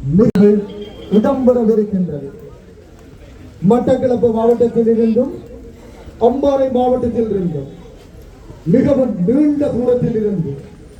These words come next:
இனத்தின் விடுதலைக்காக, எம் இனத்தின் ஒற்றுமைக்காக, எம் இனத்தின் விடுதலை விருட்சத்தினை சிறப்பாக வளர்ப்பதற்காக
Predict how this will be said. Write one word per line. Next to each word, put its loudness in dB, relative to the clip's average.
இனத்தின் 0
விடுதலைக்காக, 0
எம் 2
இனத்தின் -2
ஒற்றுமைக்காக, -2
எம் 2
இனத்தின் -2
விடுதலை 0
விருட்சத்தினை -2
சிறப்பாக 2
வளர்ப்பதற்காக 0